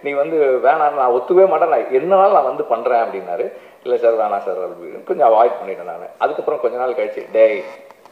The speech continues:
நீ வேணாம் நல்லடா, படுறா, இந்த இதே கெட்டப்ல என்ன ஒருத்தன் வச்சு படம் எடுக்க போறான்டா" அப்படின்னாரு. And, அஹ், அது கல்வன். And, அஹ், இன்னொரு இன்ட்ரெஸ்டிங்கான விஷயம் என்னன்னா,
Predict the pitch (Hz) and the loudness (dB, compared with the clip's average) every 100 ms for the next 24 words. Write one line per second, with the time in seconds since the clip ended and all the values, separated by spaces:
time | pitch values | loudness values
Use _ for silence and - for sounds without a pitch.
0 | _ _ 110 107 113 110 104 101 - - | _ _ -8 -2 -2 -2 -4 -4 -4 -6
1 | - - - 113 98 98 - 117 123 117 | -16 -6 0 0 0 -4 -10 -12 -2 -2
2 | 117 131 160 151 - 151 160 147 131 120 | 0 2 2 2 0 -2 0 0 2 0
3 | 113 110 - - 113 151 110 95 98 101 | -2 -6 -8 -4 0 0 0 -2 -2 -2
4 | 87 - - - - - - 135 - 135 | -4 -10 -16 -20 -10 -8 -4 -4 -4 -10
5 | 110 - 127 - - - - - - - | -8 -4 -4 -6 -12 -18 -20 -20 -10 -4
6 | 95 87 82 85 - - - - 95 - | -4 -6 -10 -10 -10 -12 -14 -6 -4 -4
7 | - - 98 95 87 - 98 92 104 - | -6 -6 -4 -4 -6 -4 -4 -2 -4 -6
8 | - - _ - 117 113 107 104 104 101 | -16 -20 _ -8 -8 -2 0 4 4 2
9 | 104 - 123 151 135 127 127 - 117 117 | 0 -4 0 2 2 0 -4 -2 0 2
10 | 110 101 107 101 95 104 160 | 2 -2 -4 -4 -4 -4 -6